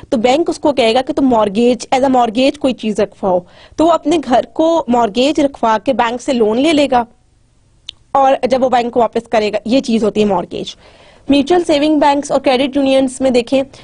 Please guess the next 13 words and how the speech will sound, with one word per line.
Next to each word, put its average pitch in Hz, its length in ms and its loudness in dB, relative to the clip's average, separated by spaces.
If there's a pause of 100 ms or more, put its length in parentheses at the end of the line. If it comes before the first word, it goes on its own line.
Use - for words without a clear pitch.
(140)
saving 302 300 2
banks 302 340 0
में 311 80 2
again 277 520 0
source 269 280 0
of - 120 -12
fund 262 260 -2
आपका 226 440 -2
deposits 226 720 -2
है 370 120 0 (520)
और 240 80 2
use 262 200 2
of 311 100 2